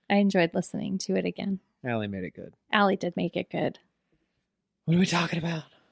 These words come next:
Speaker 2: Oh, yeah, Diane.
Speaker 1: Yeah. I enjoyed these
Speaker 2: It's
Speaker 1: very
Speaker 2: great.
Speaker 1: much.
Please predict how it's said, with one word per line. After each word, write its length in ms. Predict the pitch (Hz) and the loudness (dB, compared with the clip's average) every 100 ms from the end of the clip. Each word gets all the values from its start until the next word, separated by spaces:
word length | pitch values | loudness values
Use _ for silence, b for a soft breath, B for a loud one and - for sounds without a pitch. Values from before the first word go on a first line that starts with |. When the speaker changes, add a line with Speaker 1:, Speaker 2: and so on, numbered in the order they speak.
| _ | _
Speaker 2:
Oh, 120 | 208 | 12
yeah, 320 | 220 202 139 117 | 12 12 12 10
Diane. 500 | 156 160 139 107 - _ _ | 8 8 6 2 -6 _ _
Speaker 1:
Yeah. 600 | 294 415 494 453 339 208 180 _ _ _ _ _ _ _ _ _ - | 8 10 12 12 12 12 6 _ _ _ _ _ _ _ _ _ 6
I 60 | |
enjoyed 280 | 254 247 240 | 10 12 12
these 140 | 240 226 | 12 12
Speaker 2:
It's 80 | 214 | 12
Speaker 1:
very 120 | 208 | 12
Speaker 2:
great. 260 | 202 185 | 12 12
Speaker 1:
much. 140 | 147 | 10